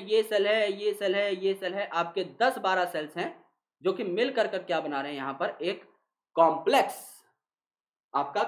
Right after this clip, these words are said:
gland बना रहे हैं। Complex tissue है जो कि आपका gland बनता है। Complex in the sense organization, मल्टीलेयर्ड नहीं है, उस case में complex नहीं देखना, right? तो ये मल्टीसेलुलर है। multicellular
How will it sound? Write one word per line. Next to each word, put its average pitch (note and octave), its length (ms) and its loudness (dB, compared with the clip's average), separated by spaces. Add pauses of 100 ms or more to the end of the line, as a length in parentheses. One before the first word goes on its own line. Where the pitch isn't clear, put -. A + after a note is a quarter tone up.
(160)
gland F3 320 0
बना A#2 200 -6
रहे F#2 120 -16
हैं। - 160 -20
Complex C#3 480 -4
tissue C3+ 260 -12
है F#3 260 -6
जो B2 100 -12
कि A#2 120 -16
आपका G2+ 360 -16 (160)
gland A2+ 320 -12
बनता - 80 -20
है। - 160 -20 (920)
Complex D3+ 400 2
in E3 160 -6
the E3+ 80 0
sense A3+ 200 -4 (100)
organization, D3+ 600 -4 (480)
मल्टीलेयर्ड G#3+ 680 2
नहीं C4 160 0
है, F3+ 200 -8 (100)
उस F3 140 -6
case G#3+ 200 -2
में A#3+ 100 -4
complex G3+ 380 -2
नहीं F3+ 140 -4
देखना, - 260 -12 (280)
right? G3+ 140 4
तो - 500 -10
ये F#3+ 60 2
मल्टीसेलुलर D3 640 -6
है। - 200 -20 (1800)
multicellular B2 880 -10